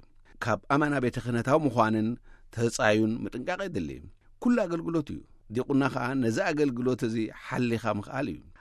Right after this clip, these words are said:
ኣገልግሎት ቃል ኣምላኽ፣ ኣገልግሎት መንበረ ታቦት፣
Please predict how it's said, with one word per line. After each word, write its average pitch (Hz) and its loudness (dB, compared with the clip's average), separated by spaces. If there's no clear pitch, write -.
ኣገልግሎት 104 0
ቃል 95 -4
ኣምላኽ፣ 92 -2
ኣገልግሎት 107 0
መንበረ 92 -4
ታቦት፣ 82 -6